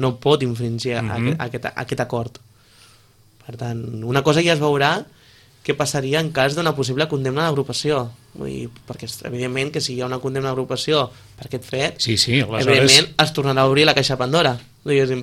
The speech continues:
Speaker 1: però
Speaker 2: I, i, i s'hauran d'assumir determinades
Speaker 1: I
Speaker 2: responsabilitats
Speaker 1: s'hauran d'assumir, eh,
Speaker 2: d'acord amb
Speaker 1: di-,
Speaker 2: les decisions
Speaker 1: eh,
Speaker 2: preses, no?
Speaker 1: exacte, s'hauran d'assumir diferents, mm, <laughs> deci-, decisions.
Speaker 2: Però en aquest sentit suposo que el matís és important perquè algú deu poder dir,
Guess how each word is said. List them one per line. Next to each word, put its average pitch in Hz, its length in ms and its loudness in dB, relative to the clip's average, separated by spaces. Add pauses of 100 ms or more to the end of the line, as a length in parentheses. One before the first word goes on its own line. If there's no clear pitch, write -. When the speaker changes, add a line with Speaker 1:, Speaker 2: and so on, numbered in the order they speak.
(140)
Speaker 1:
però 135 320 4
Speaker 2:
I, 143 80 0
i, 120 440 0 (100)
i 107 40 2
s'hauran 117 300 2
d'assumir 123 360 0
determinades 131 480 0
Speaker 1:
I - 20 -4
Speaker 2:
responsabilitats 120 560 0
Speaker 1:
s'hauran 131 180 6
d'assumir, 139 440 4 (120)
eh, 139 140 6
Speaker 2:
d'acord 127 380 2
amb 139 100 4
Speaker 1:
di-, 131 60 6
Speaker 2:
les 117 100 2
decisions 127 420 2
Speaker 1:
eh, 143 80 0
Speaker 2:
preses, 101 280 -2
no? 131 80 0
Speaker 1:
exacte, 151 340 0
s'hauran 123 240 -4
d'assumir 127 260 -2
diferents, 147 560 -2 (200)
mm, 127 440 -14
<laughs> 143 220 -10
deci-, 127 420 -4 (140)
decisions. 131 400 -4 (180)
Speaker 2:
Però 123 140 -2
en 135 100 2
aquest 139 140 2
sentit 143 240 2
suposo 143 320 0
que 143 80 -2
el 127 80 0
matís 127 340 0
és 127 60 2
important 131 560 0
perquè 120 240 0
algú 117 180 -4
deu 135 160 0
poder 123 220 0
dir, 104 160 -4